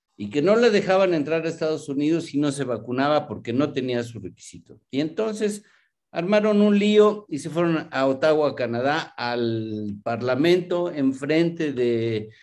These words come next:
Justin Trudeau, para decirle, "Vamos a hacer una manifestación", y los canadienses tienen una opción magnífica, le dijeron, "Por favor, entren ustedes, organícense, preséntense, tienen setenta y dos horas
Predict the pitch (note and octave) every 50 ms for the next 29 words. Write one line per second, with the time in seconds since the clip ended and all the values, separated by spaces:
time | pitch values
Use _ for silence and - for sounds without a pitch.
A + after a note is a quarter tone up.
0 | _ _ _ D3 F3 F#3 E3+ E3+ E3+ E3+ D#3 - D3 C3+ C#3+ C#3+ C#3+ E3+ F#3 G3+
1 | G3+ G3 - - _ _ _ - _ _ - C#3 C3+ C#3 C#3 C#3+ C#3+ C#3+ C#3+ C#3+
2 | F3 F3 F3 F3+ F3 - - F3 F#3+ G3+ G3+ G3+ G3+ E3+ F3+ D#3+ D3+ F3 F3+ F3+
3 | E3+ D#3+ D3+ C3+ C3 B2 A#2+ A#2 A#2 A#2 A#2 A#2 A#2 C3+ C3 B2+ G3 G#3 G3+ G3+
4 | G#3 - - C#4 D4 C#4+ C4+ C4+ - _ _ _ _ - F3+ G#3 G#3 G#3 G#3 G#3+
5 | G#3+ G#3 G#3+ G#3+ A3+ B3+ C#4 C#4 C4+ C#4+ C4+ A#3+ - - C4 B3 B3+ C4 B3+ B3
6 | B3 B3+ B3+ B3 B3 A#3 A3+ A3 G#3+ G#3+ G#3+ - - A3+ A#3+ A#3+ A#3+ A#3 A3+ A3+
7 | A3 G#3+ A3 A3+ A#3 A#3+ A#3 A3+ A3 G#3 G3+ G3+ F#3+ F#3+ F#3+ F3+ G#3 G#3+ G#3 G#3+
8 | - - _ _ _ _ - F#3 E3+ E3 F3+ F#3+ G3 G#3 A3 A3+ G#3+ G#3+ G3 G#3
9 | A3 G#3 G#3+ G3+ G3+ G3 G3 F#3+ F3 E3+ - G#3+ G#3+ G#3+ G#3+ G3+ G3 F3 F#3 F3
10 | F3 E3+ F#3 F3+ F#3+ G#3 G#3+ G#3 G#3 G3+ G3 F3+ E3 E3 E3 - D#3+ D#3+ D3 D#3
11 | F#3+ G#3 G#3 G3+ G3+ F#3 F3 D#3 D#3 C#3+ - - F#3+ G3 G3 F#3+ F#3+ F3+ E3+ -
12 | - - D#3+ E3 D#3+ D#3+ E3 D#3 D#3 E3+ E3 F3 E3+ F#3 F#3 F3 F#3 F#3+ F3+ F#3+
13 | F#3 F3 -